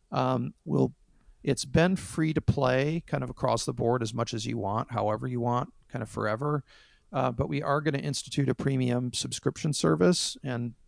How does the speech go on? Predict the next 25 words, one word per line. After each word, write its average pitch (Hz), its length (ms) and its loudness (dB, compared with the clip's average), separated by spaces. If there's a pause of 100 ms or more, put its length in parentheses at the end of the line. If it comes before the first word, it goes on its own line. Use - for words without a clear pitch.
and 120 200 -10
honestly, 131 460 -4
our, 110 280 0 (100)
our 110 300 0
community 131 520 -6
has 120 160 -2
been 113 240 -4
asking 127 420 -4
us 131 140 -2
to 151 80 -6
do 135 180 0
that 135 260 0
so - 140 -4
that 113 180 -2 (100)
we 127 120 -6
can 110 380 -8
invest 110 460 -4
more 117 340 -2
in 117 160 -6
it 127 200 -6
because 120 280 -6
they 113 100 -6
want 107 220 -2
us - 180 -6
to 104 260 -4